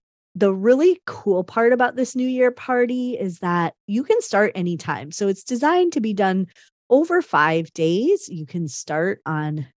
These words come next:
today, or you can start on January thirty-first. You'll have access till March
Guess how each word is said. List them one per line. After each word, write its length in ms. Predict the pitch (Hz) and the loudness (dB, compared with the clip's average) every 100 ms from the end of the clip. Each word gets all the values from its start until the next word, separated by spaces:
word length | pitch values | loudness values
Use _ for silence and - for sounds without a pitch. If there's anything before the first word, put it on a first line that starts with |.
| _ _ | _ _
today, 440 | - 147 143 190 359 _ _ _ _ - | -6 -2 0 0 -2 _ _ _ _ -6
or 320 | 190 165 165 | -2 0 0
you 540 | 160 - 165 160 175 170 | -2 -4 -8 -6 -6 -6
can 300 | - 170 151 | -6 -6 -6
start 340 | - 156 160 | -4 -2 -2
on 200 | 170 165 | -2 -4
January 500 | 151 156 156 151 147 | -4 -4 -4 -6 -6
thirty-first. 1080 | 131 160 147 143 - 160 220 302 - - - | -6 -8 -8 -8 0 4 4 4 -2 -8 -6
You'll 180 | 165 160 | -4 -2
have 200 | 160 147 - | -2 -2 -2
access 760 | 143 156 - 151 151 - - _ - | -2 -2 -6 -6 -6 -8 -20 _ -14
till 360 | 170 151 147 - | -8 -6 -6 -6
March 580 | 156 160 277 427 - | 0 2 4 2 -6